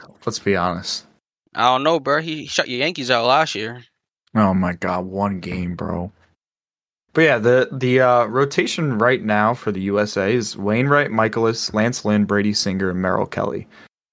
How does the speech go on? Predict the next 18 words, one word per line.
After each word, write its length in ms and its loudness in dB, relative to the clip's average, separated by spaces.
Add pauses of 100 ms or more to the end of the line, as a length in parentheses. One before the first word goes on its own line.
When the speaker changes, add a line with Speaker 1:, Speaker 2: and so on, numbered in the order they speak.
(120)
Speaker 1:
That's, 560 0 (200)
I 80 2
mean, 160 4
that's 480 0 (100)
not 260 0
the 80 -8
sexiest 640 -2
of 120 -8
names. 520 -8 (500)
It's 180 -2
not 160 2
competing 440 -4
with 140 -4
D 140 -4
R, 220 4
though. 280 -6 (560)
Speaker 2:
No, 400 -2 (400)
no. 280 -10